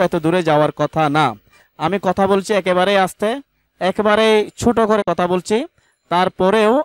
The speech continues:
আমি যেহেতু একটা মাইক্রোফোন ইউজ করেছি আমার মোবাইলের সাথে, সেহেতু আমি আমার ভয়েসটা পুরোপুরি পাচ্ছি এবং রেকর্ডিংটাও হচ্ছে নয়েজ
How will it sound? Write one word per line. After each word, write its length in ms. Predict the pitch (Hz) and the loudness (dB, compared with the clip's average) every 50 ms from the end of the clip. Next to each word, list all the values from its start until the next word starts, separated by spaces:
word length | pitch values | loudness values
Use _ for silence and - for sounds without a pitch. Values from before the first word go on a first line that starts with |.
| - - | -2 -4
আমি 260 | 151 170 190 214 214 | -6 -4 -2 -4 -2
যেহেতু 280 | 180 202 202 202 202 214 | -2 0 0 0 0 -2
একটা 160 | 185 - 196 180 170 | -2 -2 -2 -2 -2
মাইক্রোফোন 440 | 170 170 - 202 220 196 196 214 208 | -2 -2 -2 -2 -2 0 0 0 0
ইউজ 140 | 202 180 - - | -2 -2 -2 0
করেছি 220 | 185 180 190 170 202 | 0 0 0 0 0
আমার 180 | 185 185 185 180 170 165 | -2 0 -2 -2 0 0
মোবাইলের 360 | 165 175 185 180 185 185 - 196 | 2 2 2 2 0 0 -2 -4
সাথে, 220 | 185 - 202 220 294 349 - _ _ _ _ _ _ | -4 -2 -2 -2 -2 -4 -6 _ _ _ _ _ _
সেহেতু 640 | - - - 220 220 208 202 190 226 214 208 254 359 - _ _ _ _ _ _ - | -10 -4 -2 0 2 0 0 2 2 2 2 2 0 -4 _ _ _ _ _ _ -6
আমি 420 | 156 165 180 196 196 196 196 190 | -4 -2 0 0 0 0 0 0
আমার 300 | - 165 165 180 180 175 | 0 0 2 2 0 0
ভয়েসটা 420 | 156 170 180 185 185 - - - 175 - - | 2 2 2 2 2 0 -2 -4 -4 -4 -2
পুরোপুরি 380 | 220 226 226 226 196 208 202 202 | 0 0 0 2 2 2 2 2
পাচ্ছি 500 | 175 190 180 - - - 196 190 196 190 - 165 170 | 2 0 -2 -2 -2 -2 0 0 0 -2 -4 -6 -2
এবং 160 | 170 190 196 190 175 156 165 | 0 0 0 0 0 0 0
রেকর্ডিংটাও 500 | 170 170 185 190 190 180 170 190 180 175 | 0 0 0 -2 -2 -2 -2 -2 -2 0
হচ্ছে 280 | 175 175 - - 190 185 165 | -2 -2 -4 -4 -4 -4 0
নয়েজ 300 | 151 156 165 165 151 | 0 2 2 0 0